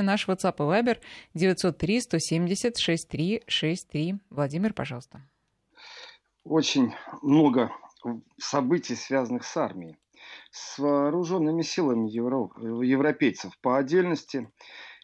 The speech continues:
Speaker 2: и, конечно же, всем скопом. И на фоне того, что два американских авианосца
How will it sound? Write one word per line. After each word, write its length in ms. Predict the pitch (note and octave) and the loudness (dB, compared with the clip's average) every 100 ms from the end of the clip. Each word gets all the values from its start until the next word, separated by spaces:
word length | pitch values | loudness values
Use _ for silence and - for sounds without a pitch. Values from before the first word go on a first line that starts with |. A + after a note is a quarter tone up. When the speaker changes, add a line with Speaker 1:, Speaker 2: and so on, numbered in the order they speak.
| - | -6
Speaker 2:
и, 220 | A#2 E3+ | -2 0
конечно 480 | E3+ C#3+ C3+ - C3+ | 2 2 2 0 -4
же, 120 | C3 | -4
всем 320 | A#2 C3 A#2+ | -4 -2 -2
скопом. 600 | - - G#2+ - E2 E2 - - - | -4 -6 -8 -8 -12 -12 -14 -18 -14
И 340 | A#2 A#2+ B2+ C3 | -6 2 4 6
на 160 | C#3+ | 4
фоне 300 | C3+ F#3 E3 | 4 4 4
того, 360 | C#3 D3+ C#3+ D3+ | 4 0 0 -2
что 500 | - - D3 C#3 B2+ _ _ _ _ _ _ | -4 -4 -2 -2 -6 _ _ _ _ _ _
два 280 | - A2+ D3+ | -8 0 4
американских 800 | C#3+ C#3+ C#3 C#3+ C3 - B2 - | 6 4 2 -2 -6 -6 -12 -8
авианосца 840 | C3 B2+ C3 C3+ D3 A#2 - G2 | -8 -4 -2 -2 -2 -4 -10 -14